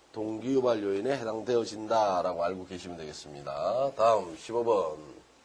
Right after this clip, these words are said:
다음 중 위험 예지 훈련에 있어서 터치 앤 콜에 관한 설명으로 가장 적합한 것은? 이라고 물었습니다.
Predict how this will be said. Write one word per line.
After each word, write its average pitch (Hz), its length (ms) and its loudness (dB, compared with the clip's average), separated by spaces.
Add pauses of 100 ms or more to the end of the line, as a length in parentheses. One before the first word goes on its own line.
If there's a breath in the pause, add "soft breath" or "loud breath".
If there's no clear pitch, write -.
(1040 soft breath)
다음 165 260 8
중 165 220 4
위험 202 280 12
예지 190 200 8
훈련에 180 320 4
있어서 135 720 4 (320 soft breath)
터치 208 380 0
앤 160 180 6
콜에 185 380 4
관한 147 320 4
설명으로 139 800 4 (340 loud breath)
가장 175 560 12
적합한 147 480 6
것은? 135 640 6
이라고 107 220 0
물었습니다. 107 580 -4